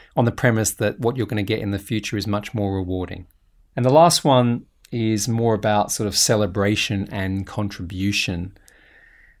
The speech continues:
giving back. And as I said, the reason I do the podcast, first and foremost, is to help people.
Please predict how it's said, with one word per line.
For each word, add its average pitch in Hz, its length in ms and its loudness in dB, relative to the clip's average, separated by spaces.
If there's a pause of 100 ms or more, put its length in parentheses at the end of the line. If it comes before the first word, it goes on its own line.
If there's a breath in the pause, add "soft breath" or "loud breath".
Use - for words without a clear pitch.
(180)
giving 123 340 2
back. 101 460 0 (540)
And 98 560 0
as 107 120 -6
I 104 40 -2
said, - 220 2
the 101 80 -2
reason 110 260 0
I 95 80 0
do 104 140 -2
the 98 80 -6
podcast, 90 760 -2
first 120 360 0
and 104 120 -2
foremost, 101 520 -2
is 98 160 -4
to - 100 -8
help 104 260 -4
people. 131 400 -4